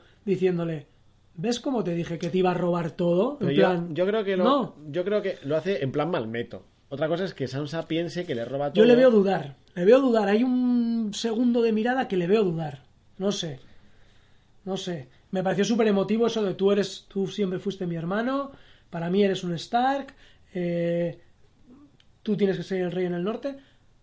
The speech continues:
Speaker 1: Pero esa última mirada me dejó ahí una dudita de, "Hostia, Malmeto le va a convencer".
Speaker 2: ¿Tú crees, eh?
Speaker 1: No sé, no sé.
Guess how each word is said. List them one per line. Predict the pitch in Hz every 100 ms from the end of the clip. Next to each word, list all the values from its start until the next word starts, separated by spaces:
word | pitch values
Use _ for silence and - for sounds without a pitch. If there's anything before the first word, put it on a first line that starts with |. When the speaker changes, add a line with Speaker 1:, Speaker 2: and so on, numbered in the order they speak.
| _ _ _
Speaker 1:
Pero | 190 185
esa | 214 247
última | 277 269 - 262 247
mirada | 240 254 277 233
me | 190
dejó | 175 247
ahí | 269
una | 269 247 247 247 247
dudita | 240 233 262 269 254
de, | 220 208 -
"Hostia, | 214 - - 170 143 - - _ _ _ _ -
Malmeto | 165 160 185 208
le | 196
va | 190
a |
convencer". | 202 196 170 165 175 - _ _ _ _ _ _ _ _
Speaker 2:
¿Tú | -
crees, | 151 147 -
eh? | 139 160 139 - - -
Speaker 1:
No | 175
sé, | - 180
no | 160
sé. | - 160